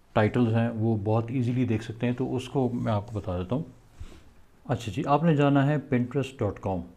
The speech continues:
ठीक है। तो इस तरह से स्क्रीन हो सकता है जब आप देख रहे हो तो ये उनका लेआउट चेंज हो गया हो,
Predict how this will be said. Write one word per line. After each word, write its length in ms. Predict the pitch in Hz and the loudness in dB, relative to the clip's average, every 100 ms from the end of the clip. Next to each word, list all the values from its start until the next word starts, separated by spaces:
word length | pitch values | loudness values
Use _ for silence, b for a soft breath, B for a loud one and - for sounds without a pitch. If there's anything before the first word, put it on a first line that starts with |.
| - - _ _ _ _ _ | -20 -20 _ _ _ _ _
ठीक 200 | - 113 | -8 -4
है। 160 | 147 - B B B _ | -4 -6 B B B _
तो 140 | - 127 | 0 2
इस 180 | 123 127 | 2 2
तरह 120 | 131 | -2
से 140 | 110 | -2
स्क्रीन 360 | 113 - 117 113 | -4 -2 0 2
हो 140 | 110 | 0
सकता 240 | 110 113 113 | -2 -2 0
है 100 | 110 | 0
जब 140 | 110 | 2
आप 120 | 107 | 2
देख 240 | 104 101 117 | 0 -2 -2
रहे 100 | 107 | -4
हो 60 | |
तो 80 | 107 | -2
ये 360 | 104 104 107 113 - - | -2 -2 -4 -10 -14 -10
उनका 220 | 104 107 | -8 -4
लेआउट 320 | 101 101 98 | -2 -2 -4
चेंज 220 | - 110 | -4 -4
हो 120 | 101 98 | -2 -4
गया 120 | 104 | -4
हो, 100 | 127 | -6